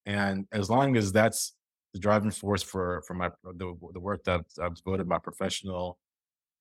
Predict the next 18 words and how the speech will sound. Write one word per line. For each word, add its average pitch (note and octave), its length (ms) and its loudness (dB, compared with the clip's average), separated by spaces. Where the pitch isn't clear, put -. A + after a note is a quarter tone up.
life F#2 580 4
to - 120 -4
do, F2 460 2
then F#2+ 340 0
I F#2 80 -2
think A2 240 -4
I, F#2+ 60 0
I'll F2 200 0
be F#2 180 -4
okay. E2+ 420 -4
And, G2+ 220 -4
and G#2 240 -2
I A2+ 60 2
want, C#3 280 4
I A#2+ 140 2
hope D3+ 400 2
that, G#2 360 4
that, G#2 360 2